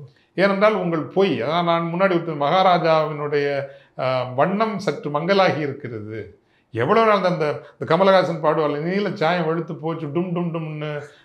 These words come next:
அ, ம-, மூன்றாம் பிறை படத்துல பாடுவார்னு நினைக்கிறேன். அதே மாதிரி, அ, "ஓடி வந்த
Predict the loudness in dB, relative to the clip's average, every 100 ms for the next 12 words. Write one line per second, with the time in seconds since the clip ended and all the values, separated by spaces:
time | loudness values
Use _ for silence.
0 | _ -6 -4 -4 -4 -4 -4 -4 2 4
1 | 4 2 2 -2 0 2 2 2 0 2
2 | 2 0 -4 -8 -8 -6 -6 -4 -4 -4
3 | -8 -10 -18 _ -6 -4 -2 -2 -2 -4
4 | -4 -6 -6 0 4 4 4 0 0 0
5 | 0 -4